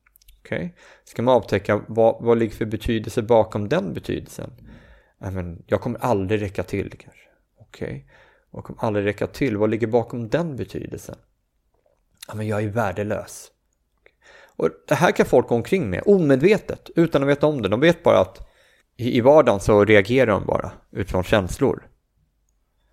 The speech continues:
Oftast en, ofta, oftast en, eh, ett paket av känslor. Det är inte alltid be-, det är, det är inte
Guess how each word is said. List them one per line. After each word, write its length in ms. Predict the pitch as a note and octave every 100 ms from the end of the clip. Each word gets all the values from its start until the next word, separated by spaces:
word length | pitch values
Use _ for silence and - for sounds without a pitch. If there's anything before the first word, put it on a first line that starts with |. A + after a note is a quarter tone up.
| -
Oftast 420 | G#2 - G#2 -
en, 340 | G2 F2+ F#2 - - - - _ _ _ _ _ _ _ _ -
ofta, 260 | C3 -
oftast 580 | - A#2+ - G#2 F#2 -
en, 340 | F#2 E2+ E2+
eh, 240 | E2+ E2+ E2+ E2+ _ _ _ _ -
ett 140 | -
paket 380 | - - C#3+ -
av 60 | G#2
känslor. 500 | - - - - _ _ _ _ _ _ _ _ _ _ _ _ _ _
Det 180 | _ G#2+
är 40 | G2
inte 180 | F2+
alltid 220 | F#2 - F#2
be-, 160 | F2 - G#2+ - - -
det 220 | G2+ G#2+
är, 100 | G2 -
det 120 | G#2+
är 60 | A#2
inte 400 | G2 - F#2